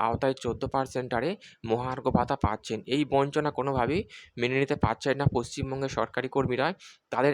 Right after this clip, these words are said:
একমাত্র দাবি বা একমাত্র লক্ষ্য কেন্দ্রীয় হারে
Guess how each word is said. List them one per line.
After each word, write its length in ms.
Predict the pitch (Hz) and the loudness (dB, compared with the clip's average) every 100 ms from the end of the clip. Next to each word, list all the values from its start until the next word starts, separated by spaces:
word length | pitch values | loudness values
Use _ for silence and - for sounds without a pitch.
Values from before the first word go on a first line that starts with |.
| - 120 | 2 -2
একমাত্র 400 | 143 147 143 151 127 | 2 0 2 0 2
দাবি 200 | 123 120 143 | 2 2 2
বা 80 | 123 | 0
একমাত্র 340 | 113 131 131 127 | 0 -4 -2 0
লক্ষ্য 320 | 117 - - 147 208 - - _ _ _ - | 0 0 2 2 0 -10 -20 _ _ _ 0
কেন্দ্রীয় 480 | 131 135 135 143 131 | 2 2 2 4 4
হারে 220 | 123 | 4